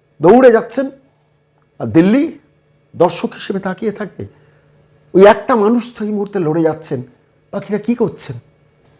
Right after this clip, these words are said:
আমি সরাসরি অনিল কুমার জানার কাছে গিয়েছিলাম, মানুষটির কাছে প্রশ্ন করেছিলাম, "আপনি তো দীর্ঘদিন পুলিশে চাকরি করেছেন, আচ্ছা, আপনি কি বিশ্বাস করেন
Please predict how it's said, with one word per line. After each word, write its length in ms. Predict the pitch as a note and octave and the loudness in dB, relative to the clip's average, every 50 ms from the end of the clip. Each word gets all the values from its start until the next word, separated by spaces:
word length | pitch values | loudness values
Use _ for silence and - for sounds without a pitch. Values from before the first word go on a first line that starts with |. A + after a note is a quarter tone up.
| _ _ _ _ _ _ _ _ _ _ - | _ _ _ _ _ _ _ _ _ _ -2
আমি 120 | A#2+ C3 | 0 2
সরাসরি 440 | - - C#3 D#3+ E3 - E3+ E3 D3+ | 2 4 4 4 4 2 2 2 2
অনিল 220 | C3+ C3+ D3 C#3+ | 2 2 0 -2
কুমার 280 | B2 - C3+ C3 B2 G#2 | -2 -2 -4 -4 -4 -4
জানার 280 | - A#2 A2+ A#2 A#2 | -6 -6 -6 -6 -6
কাছে 280 | G#2+ - G#2+ - - A#2 - _ _ _ _ _ _ _ _ - A#2+ | -6 -8 -10 -10 -12 -18 -20 _ _ _ _ _ _ _ _ -8 -2
গিয়েছিলাম, 420 | A2 A#2+ B2 A#2+ - - A#2 G#2 G2+ | 0 0 0 0 0 -2 -2 -2 -2
মানুষটির 380 | G2+ G#2 G2+ - - - F#2+ | -4 -6 -6 -8 -10 -16 -14
কাছে 260 | - G2+ F#2+ - A2 G2 - _ _ _ _ _ _ | -14 -14 -12 -12 -14 -16 -16 _ _ _ _ _ _
প্রশ্ন 280 | - C#3 - - - E3+ | -6 -6 -6 -4 -4 -2
করেছিলাম, 340 | D3+ C3+ - - A2+ G#2 G2 | -2 -2 -2 -4 -8 -10 -8
"আপনি 140 | - B2 A#2 | -10 -10 -8
তো 100 | - A2 | -8 -6
দীর্ঘদিন 460 | G2+ A2+ G#2+ G2+ - C3 A#2+ A2 G#2 | -4 -4 -4 -6 -6 -6 -6 -6 -4
পুলিশে 320 | G#2 A2 G#2 G2 - G#2 | -4 -6 -6 -6 -8 -10
চাকরি 300 | - - A2+ G2+ - B2+ | -12 -12 -12 -12 -10 -10
করেছেন, 280 | G#2+ A2+ A#2+ - F#3 F3 | -8 -8 -6 -4 -4 -4
আচ্ছা, 160 | E3+ F3 A3 | -2 -2 -2
আপনি 160 | - - F#3+ | -2 -4 -6
কি 100 | E3 F#3 | -8 -6
বিশ্বাস 340 | D3 C#3 - - A3+ G#3 - | -6 -6 -6 -6 -8 -10 -8
করেন 220 | - - - - | -10 -10 -10 -10